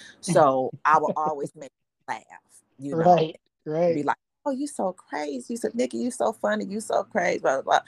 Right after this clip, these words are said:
Speaker 1: So I will always make her laugh, and I will always make her feel better. So she got me the card, and she was
Speaker 2: Mm.
Speaker 1: like, "I appreciate you so much 'cause you always keep my spirits high." And that's
Speaker 2: Mm.
Speaker 1: when she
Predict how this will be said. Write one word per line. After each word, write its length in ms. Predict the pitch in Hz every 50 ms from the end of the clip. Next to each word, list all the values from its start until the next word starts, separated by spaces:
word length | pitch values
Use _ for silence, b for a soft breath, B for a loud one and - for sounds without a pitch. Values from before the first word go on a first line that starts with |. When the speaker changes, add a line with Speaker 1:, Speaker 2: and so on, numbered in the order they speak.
| B B B B
Speaker 1:
So 140 | B - 226
I 60 | 190
will 120 | 190 185 - -
always 400 | 208 226 233 208 202 202 - 185
make 220 | 170 156 156 _
her 160 | 190 147 127 131
laugh, 300 | 139 151 165 156 151 147
and 80 | 143 139
I 60 | 135
will 120 | 123 -
always 340 | - 139 139 123 127 135 -
make 180 | 147 120 - -
her 140 | 107 - - _
feel 260 | - 247 285 277 214 160
better. 380 | 131 123 117 107 117 117 - b b b b b
So 200 | b - 156 131
she 180 | 131 - 196 170
got 240 | 156 147 123 -
me 120 | 151 147 131
the 100 | 127 123
card, 580 | - - 208 247 277 233 147 123 - 90 - - b b b b b b
and 140 | 143 147 147
she 180 | - - 208
was 140 | 175 170 143
Speaker 2:
Mm. 20 |
Speaker 1:
like, 200 | 143 135 143 135
"I 120 | 156 156 147 - _ _ _ _ _ _ _
appreciate 520 | 226 220 214 - - 196 139 156 156 - -
you 60 | 139
so 280 | - - - 165 160 151
much 460 | 147 170 214 294 269 - - - -
'cause 200 | - 185 165 165 170
you 80 | 175 -
always 360 | - 196 - - 175 175 180 -
keep 220 | - - 185 -
my 180 | 160 160 156 156
spirits 540 | - - - - 247 - - - - - -
high." 280 | - 60 - - - - B B B B B B B
And 180 | 156 147 147
that's 200 | 156 160 165 160
Speaker 2:
Mm. 20 | 165
Speaker 1:
when 80 | 151
she 140 | 143 - -